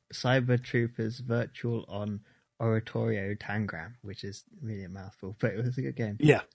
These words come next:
Speaker 2: <laughs> Um,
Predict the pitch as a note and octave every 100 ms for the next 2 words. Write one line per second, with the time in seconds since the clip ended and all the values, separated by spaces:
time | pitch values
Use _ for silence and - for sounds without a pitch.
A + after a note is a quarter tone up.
0 | _ - A#2+ - F#3+ G#3 - - - -
1 | - _ _ _ _ _ _ _ _ F#2+
2 | F2+ F2